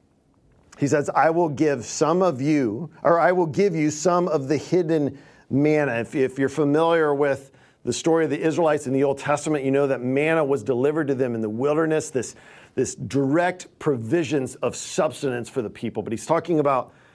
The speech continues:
this hidden manna, this, this future manna, this marriage supper of the Lamb in, in Revelation nineteen, where this substance that I will give you will be for all eternity.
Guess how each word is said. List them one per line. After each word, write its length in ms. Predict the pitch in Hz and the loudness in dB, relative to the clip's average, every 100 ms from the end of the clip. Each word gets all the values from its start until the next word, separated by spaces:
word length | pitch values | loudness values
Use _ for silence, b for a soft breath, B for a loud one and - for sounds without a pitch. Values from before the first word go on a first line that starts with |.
| b b b | b b b
this 180 | 135 127 | -4 -4
hidden 640 | - - - 220 165 139 123 | -8 -2 0 0 0 0 -2
manna, 400 | 113 101 78 - _ - | -2 -6 -12 -20 _ -4
this, 220 | 131 - | -4 -4
this 260 | - 135 - | -2 -2 -4
future 640 | - 208 247 233 185 147 | -6 0 0 0 -2 -2
manna, 320 | 131 123 117 | 0 -2 -2
this 260 | 110 120 - B B B B | -4 -4 -8 B B B B
marriage 560 | 147 202 233 226 196 | 0 2 2 0 -2
supper 380 | - 214 202 196 | -2 0 2 0
of 80 | 165 | 0
the 100 | 165 | 0
Lamb 340 | 160 170 160 | 0 2 2
in, 120 | 139 139 | 0 0
in 120 | 147 | 2
Revelation 800 | 160 165 160 151 156 - 147 139 | 2 2 -2 -2 -4 -2 -2 0
nineteen, 760 | 135 139 - - 127 - - - b b b b b | -2 -4 -8 -8 -8 -10 -18 -20 b b b b b
where 180 | 156 160 | 0 2
this 240 | 160 151 | 0 -2
substance 560 | - 208 185 - 214 208 | -2 0 0 -2 -2 0
that 160 | 196 | 0
I 140 | 139 175 | 2 2
will 160 | 175 | 2
give 260 | 156 170 156 | 0 0 0
you 140 | 165 | 0
will 140 | 151 151 | 0 0
be 180 | 156 143 | 0 0
for 220 | 156 - | 0 -2
all 420 | 131 143 160 160 | -2 0 2 2
eternity. 720 | 160 123 - 113 110 76 - | 0 -4 -4 -2 -2 -6 -16